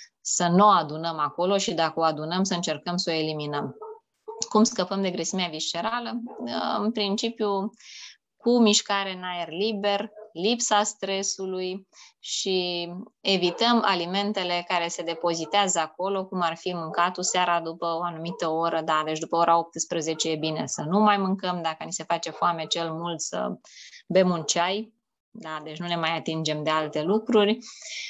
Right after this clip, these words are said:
Uh, evităm dulciurile pentru că asta reprezintă o mare problemă și grăsimile. Deci grăsimi, să știți că înseamnă prăjeala tradițională a poporului român. Deci dacă putem să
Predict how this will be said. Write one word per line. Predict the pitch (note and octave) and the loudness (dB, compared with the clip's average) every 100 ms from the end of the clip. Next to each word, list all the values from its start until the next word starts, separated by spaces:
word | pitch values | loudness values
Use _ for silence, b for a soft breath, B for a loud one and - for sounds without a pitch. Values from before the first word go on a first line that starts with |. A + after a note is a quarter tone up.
| B | B
Uh, | - | 2
evităm | - F#3+ F3+ F#3 A#3+ A#3 | 4 4 4 4 4 6
dulciurile | G#3+ A3 G#3+ G#3+ G3+ F#3+ F#3+ | 6 4 4 4 4 4 2
pentru | E3+ D#3+ D#3 | 0 -4 -8
că | - | -2
asta | F3+ F#3 F#3+ | 0 2 -2
reprezintă | F#3 F#3 F3 F#3 F#3 | -2 -2 -4 -2 -2
o | |
mare | F3 F3 E3+ | 0 0 0
problemă | E3+ D#3+ E3 E3 | -4 -4 -4 -4
și | E3 D#3 | -4 -4
grăsimile. | D#3+ D#3 - - - - - _ _ - _ | -2 -2 0 0 0 -4 -8 _ _ -20 _
Deci | - F3+ E3+ E3+ | -4 -2 2 2
grăsimi, | D#3+ E3+ - G3 | 2 0 2 0
să | F#3 | 0
știți | F3 F#3+ F#3+ | -4 -4 -4
că | |
înseamnă | E3+ F3 F3+ F3 E3 | -4 -2 -2 -4 -8
prăjeala | F3 E3 F3+ F3 | -4 -2 0 0
tradițională | E3+ E3 D#3 D#3 E3+ F3 E3+ | 0 -4 -6 -8 -2 0 0
a | |
poporului | - D3+ F3 E3 E3 | 0 0 2 2 2
român. | - E3+ G3 A3+ A#3+ B B B B _ _ | -4 2 6 6 4 B B B B _ _
Deci | - F#3+ F#3 - | 2 2 2 2
dacă | F3 F3 F3+ F#3 | 2 4 2 0
putem | F3 F#3+ | 0 2
să | G3 F3 E3+ | 2 4 4